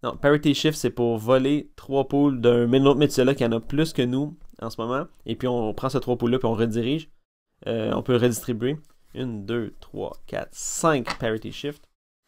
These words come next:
Second Relation pour pouvoir bloquer les actions, mais ça prend un prince ou un Justicar. Deux, trois, quatre.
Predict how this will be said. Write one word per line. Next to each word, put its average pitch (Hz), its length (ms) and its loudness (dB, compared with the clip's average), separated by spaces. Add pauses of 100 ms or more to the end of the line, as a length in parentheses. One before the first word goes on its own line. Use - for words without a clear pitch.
(1040)
Second 165 280 0
Relation 151 480 6
pour 120 140 -2
pouvoir 120 180 4
bloquer 127 500 0 (580)
les 113 360 -2
actions, 147 360 0
mais 120 180 -2
ça - 220 -6
prend 117 140 -4
un 113 80 -2
prince 147 320 -4
ou 131 100 -2
un 123 80 0
Justicar. 123 500 -4 (600)
Deux, 117 180 -6
trois, - 380 -6 (140)
quatre. 156 360 -10